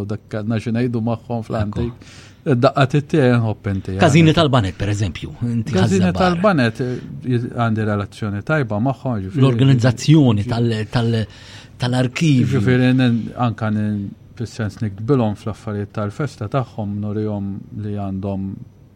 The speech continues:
Speaker 1: potenzjali, ġifieri anka bl-arkivju sew mużikali, u sew ukoll, eh, ġifieri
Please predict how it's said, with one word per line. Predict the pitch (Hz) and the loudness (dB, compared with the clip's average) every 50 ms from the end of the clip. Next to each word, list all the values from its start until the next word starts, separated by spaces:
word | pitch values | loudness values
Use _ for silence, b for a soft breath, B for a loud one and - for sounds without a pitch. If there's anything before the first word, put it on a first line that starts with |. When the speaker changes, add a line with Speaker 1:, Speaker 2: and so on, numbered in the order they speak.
| - - | -18 -8
Speaker 1:
potenzjali, | - 123 113 - 120 113 107 104 - - 151 151 135 113 107 104 | -4 -4 -2 0 0 -2 -2 -2 -2 -2 0 2 2 2 2 0
ġifieri | 101 110 113 143 135 117 | -4 -4 -4 -2 -2 -2
anka | 104 101 - 110 | -2 -4 -4 -6
bl-arkivju | 107 101 113 113 107 101 - 113 104 104 123 120 | -4 -2 -2 -2 -2 -2 -4 -6 -6 -6 -6 -4
sew | - 156 123 98 | -4 -4 -4 -4
mużikali, | 101 98 95 95 95 95 - 135 139 135 131 135 156 175 160 - b b b b b b b b b b | -4 -8 -8 -8 -10 -6 -2 0 0 0 0 0 -2 -4 -6 -10 b b b b b b b b b b
u | - 123 107 | -8 -8 -8
sew | - - 117 113 113 117 | -4 -4 -2 -2 0 -2
ukoll, | 120 117 - - 107 104 104 107 110 110 | -4 -4 -4 -4 -4 -4 -2 -4 -4 -4
eh, | 110 110 110 113 113 110 110 107 | -4 -4 -4 -4 -4 -4 -4 -6
ġifieri | 107 107 104 107 120 113 113 117 117 | -8 -10 -8 -6 -6 -4 -4 -4 -4